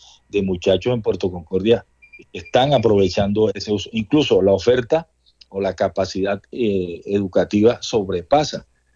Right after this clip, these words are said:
la del municipio de Puerto Concordia, y hemos visto que muchachos del Guaviare, de Puerto Rico, de Mapicán, han utilizado estos, estos cupos, estas becas, estas oportunidades de educación superior a través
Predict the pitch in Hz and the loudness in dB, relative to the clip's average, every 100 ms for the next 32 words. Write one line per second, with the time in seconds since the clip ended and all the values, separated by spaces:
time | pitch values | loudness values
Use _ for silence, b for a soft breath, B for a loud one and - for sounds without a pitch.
0 | _ 90 92 92 92 90 85 92 110 107 | _ -4 0 0 0 -4 -4 0 2 2
1 | 101 98 90 82 98 120 117 90 92 98 | -2 -4 -6 -8 -6 -4 -2 -4 -6 -2
2 | 104 - 110 104 90 82 90 87 110 107 | -2 2 0 0 -4 -4 -6 -4 -2 2
3 | 101 90 87 82 87 101 113 _ - 90 | 2 2 -2 -2 0 0 -2 _ -12 -4
4 | 92 87 85 85 107 - 95 87 82 - | -4 -4 -4 0 0 2 -2 -2 -8 -12
5 | - - 104 139 _ B B B B B | -14 -4 -4 -4 _ B B B B B
6 | _ - 110 135 139 120 104 107 110 117 | _ 0 2 4 2 0 0 2 2 2
7 | 117 110 - 120 117 110 - _ _ _ | 0 -4 -4 0 0 0 -14 _ _ _
8 | _ _ _ _ - 107 - 117 - 160 | _ _ _ _ -8 -8 -4 -6 0 -2
9 | 151 95 87 - 127 107 131 123 82 78 | 0 -4 -6 -4 -2 2 2 0 -6 -6
10 | 82 127 - - - 95 90 87 117 110 | -4 -4 -2 -10 -6 -4 -2 2 4 4
11 | 98 87 85 98 98 127 113 90 107 120 | 2 -4 -6 -4 -4 0 2 4 4 2
12 | - 92 90 87 | -4 -12 -8 -6